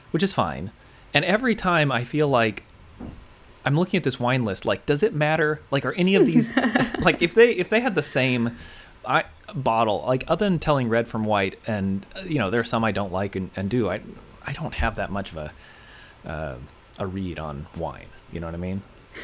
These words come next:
Speaker 2: So this is nice because this makes me feel like we're there celebrating Brian's birthday, because this
Speaker 1: Yeah.
Speaker 2: would definitely be a Tavola conversation, right?
Speaker 1: Yeah.
Speaker 2: Well, what do
Speaker 1: It's
Speaker 2: we
Speaker 1: like
Speaker 2: want? Do we want the Montepulciano
Speaker 1: The
Speaker 2: or
Speaker 1: Montepulciano we always get, or, or
Speaker 2: <laughs> Yeah.
Speaker 1: do we want the Chianti?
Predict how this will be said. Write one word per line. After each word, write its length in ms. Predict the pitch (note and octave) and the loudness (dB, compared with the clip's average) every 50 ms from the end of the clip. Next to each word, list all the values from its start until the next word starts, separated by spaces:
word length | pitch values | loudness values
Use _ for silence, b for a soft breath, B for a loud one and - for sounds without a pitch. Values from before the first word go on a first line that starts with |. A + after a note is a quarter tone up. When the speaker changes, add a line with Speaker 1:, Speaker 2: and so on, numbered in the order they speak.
| B | B
Speaker 2:
So 160 | - - E4+ E4+ | 2 4 4 6
this 200 | E4+ A#4+ A#4 - | 6 6 6 6
is 160 | A#4 G4 C4 | 6 6 6
nice 240 | A#3 A3 A3+ G#3+ - | 4 2 2 0 2
because 320 | - A3 G#3+ - A3+ F#3 F#3 | 2 2 4 4 2 4 4
this 300 | A#3+ C4+ C4 - - - | 4 4 4 4 2 2
makes 260 | A3 A3 G3+ - - | 2 2 2 2 0
me 100 | G3+ G3 | 0 0
feel 280 | G3 - F3+ F3 F3 D#3+ | 2 4 4 4 4 2
like 240 | D#3+ D#3+ D#3+ - - | 2 -2 -2 2 2
we're 100 | F#3 F3+ | 2 4
there 360 | E3+ F3+ E3 D#3+ D#3 D#3+ E3 | 4 2 2 2 0 -2 -4
celebrating 760 | - - F#3 D#3 D#3 D3+ D3+ D#3 D#3 D3+ C#3 C3+ D#3+ E3+ E3+ - | -2 0 2 2 2 0 0 0 0 0 0 -2 -6 -8 -6 -2
Brian's 320 | - - - - C#3 E3 - | 0 0 0 0 -2 -4 -4
birthday, 400 | - D#3 D#3 - D3+ - - E3+ - - | -4 -6 -6 -6 -6 -8 -8 -8 -2 0
because 280 | F#3+ F#3 - G3+ G3 | 0 2 2 2 4
this 180 | F3 G3+ A3 G#3+ | 8 8 8 8
Speaker 1:
Yeah. 120 | F4 D#4 A#3+ | 8 4 4
Speaker 2:
would 80 | F3+ E3+ | 6 6
definitely 500 | - G#3+ G3+ G3+ - G#3 G3 D3 F#3+ F#3+ | 6 6 6 6 4 4 6 6 4 6
be 420 | F3 F#3 F3 E3 D#3+ D#3 D#3 - - - | 6 4 4 4 4 2 -2 -6 -10 -4
a 80 | - F#3 | -2 -2
Tavola 360 | F3+ - E3 D#3+ D3 D#3 D#3 | 2 2 2 2 2 0 0
conversation, 680 | - E3+ D#3+ D3+ D#3+ D#3 - - - - - - - F3+ - - - - - - | 0 -2 -2 0 -2 -2 -2 -4 -4 -4 -6 -8 -8 -10 -12 -18 -20 -20 -8 -4
right? 220 | F3 F3+ G3 - | -2 0 4 4
Speaker 1:
Yeah. 120 | F3 - - | 4 4 6
Speaker 2:
Well, 260 | A3 A3 A3+ A3+ G#3+ - | 4 6 6 6 4 6
what 120 | - B3+ | 6 8
do 60 | - B3+ | 8 10
Speaker 1:
It's 40 | |
Speaker 2:
we 60 | A#3+ A3+ | 8 8
Speaker 1:
like 80 | G3+ | 6
Speaker 2:
want? 180 | F#3 D#3 D3 - | 6 4 4 6
Do 80 | G3 | 8
we 220 | F#3+ F#3 E3+ F3+ F3+ B B B | 8 8 8 6 0 B B B
want 180 | - G3+ G3+ F#3 | 2 2 2 2
the 60 | - | 0
Montepulciano 880 | E3+ E3 F3 G3 F#3+ G#3+ F#3+ - G3 F#3+ - G3+ G3+ G#3 A#3 B3 C4+ C4+ | -2 0 0 0 0 0 2 2 2 6 6 6 6 6 6 6 8 8
Speaker 1:
The 80 | C4+ | 8
Speaker 2:
or 140 | - - - | 8 8 6
Speaker 1:
Montepulciano 600 | F#3 F3 E3 E3+ E3 D3+ C#3 - D3 C#3 C#3 C#3+ C3+ | 6 4 4 4 2 2 2 2 0 2 2 4 6
we 80 | C3 B2 | 6 8
always 260 | B2 B2 B2 - - | 8 8 8 8 8
get, 220 | - E3 E3+ D#3 F3+ | 8 8 6 6 4
or, 180 | G#3 - B2 A#2 | 2 2 2 2
or 140 | - B2 | 2 4
Speaker 2:
<laughs> 0 | |
Yeah. 100 | D#3 G#3+ | 4 4
Speaker 1:
do 20 | F3 | 4
we 20 | B2+ | 2
want 120 | B2 A#2+ | 0 2
the 120 | - A#2+ A#2 | 2 2 2
Chianti? 520 | - - B2+ A#2 A#2 A2 G#2 F#2 E2+ D#2+ | 2 0 0 0 0 0 -2 -4 -4 -6